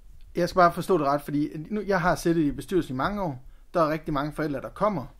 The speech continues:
er med til møderne og går hjem, og selvfølgelig er der også nogen, der laver noget mellem møderne. Men, men du fortæller mig nu, at, at, at du sidder faktisk med en holdning til, hvad F D F så skal være i din kreds. Hvordan får du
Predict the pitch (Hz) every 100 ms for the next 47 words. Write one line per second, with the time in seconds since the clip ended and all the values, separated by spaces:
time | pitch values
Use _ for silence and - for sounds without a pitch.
0 | - - - - 147 160 170 170 151 165
1 | 175 135 127 147 151 180 - 131 139 -
2 | 190 156 123 139 156 156 139 135 156 147
3 | 135 156 143 123 127 147 113 - - -
4 | - - - - - - - 156 143 156
5 | 147 208 196 220 160 156 165 185 - 143
6 | - 160 143 - - - - 143 220 196
7 | 220 160 143 156 156 135 151 139 131 180
8 | 208 196 - 165 170 - - - 151 143
9 | 147 156 - - 156 151 151 - 127 143
10 | 160 214 196 147 147 131 143 113 - -
11 | - - - - - - - - - -
12 | 143 143 135 160 208 - - - - 180
13 | 156 160